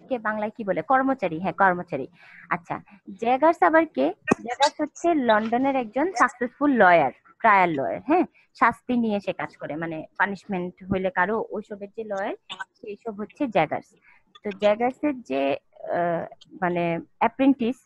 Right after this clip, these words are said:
বা হচ্ছে কর্মচারী, সে হচ্ছে উইমনিক। আর উইমনিক আবার হচ্ছে পিপের friend হয়।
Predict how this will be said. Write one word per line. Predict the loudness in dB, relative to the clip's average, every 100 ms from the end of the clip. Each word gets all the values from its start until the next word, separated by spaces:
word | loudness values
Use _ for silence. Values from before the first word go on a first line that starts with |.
| -4
বা | 2 2
হচ্ছে | 2 -6 -2
কর্মচারী, | 4 4 4 0 -2 -2
সে | -2
হচ্ছে | -2 -4 -4
উইমনিক। | 0 0 0 -2 -6 -16 -10 0
আর | 0
উইমনিক | 4 4 6 4 4
আবার | 4 4
হচ্ছে | 2 0 -2
পিপের | 0 -4 -2 -2
friend | 0 -2 -2 -2
হয়। | -8